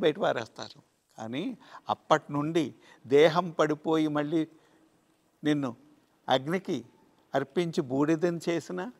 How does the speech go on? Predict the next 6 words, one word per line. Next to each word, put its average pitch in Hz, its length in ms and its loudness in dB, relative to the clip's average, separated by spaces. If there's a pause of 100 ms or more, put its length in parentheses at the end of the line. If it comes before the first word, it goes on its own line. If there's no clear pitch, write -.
(760)
లేకపోతే 165 240 0 (100)
ఒక 180 100 -4 (120)
గుంతం 160 340 0
తవ్వి 170 280 0
దానిలో 151 420 2 (400)
సమాధి 139 320 2